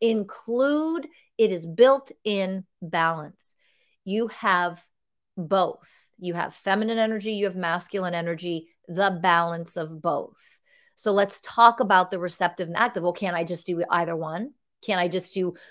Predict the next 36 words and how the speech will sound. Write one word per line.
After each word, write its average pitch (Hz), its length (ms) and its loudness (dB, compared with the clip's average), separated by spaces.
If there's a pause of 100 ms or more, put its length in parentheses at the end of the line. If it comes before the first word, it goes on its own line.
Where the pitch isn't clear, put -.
whatever 185 360 4
I 175 120 4
want 175 220 -4
to 180 60 -4
do? 196 360 -2 (520)
Can't 196 240 -2
I 190 80 2
just 180 340 -6 (520)
do 196 120 -2
whatever 190 240 2
the 175 80 4
hell 190 200 4
I 180 80 4
want 185 180 -2
to 180 60 0
do 185 160 0
in 165 100 -2
life? 160 340 -4
Well, 233 140 2
not 233 200 6
if 233 100 -8
you 220 80 -2
want 202 140 0
to 196 60 -2
be 196 120 -4
in 165 160 -6
balance. 202 580 -4 (340)
Not 202 300 6
if 254 140 -2
you 226 160 -2
want 202 300 -2
to - 220 -8 (140)
elevate 233 640 6
to 196 100 -8
the 170 100 2
highest 190 640 0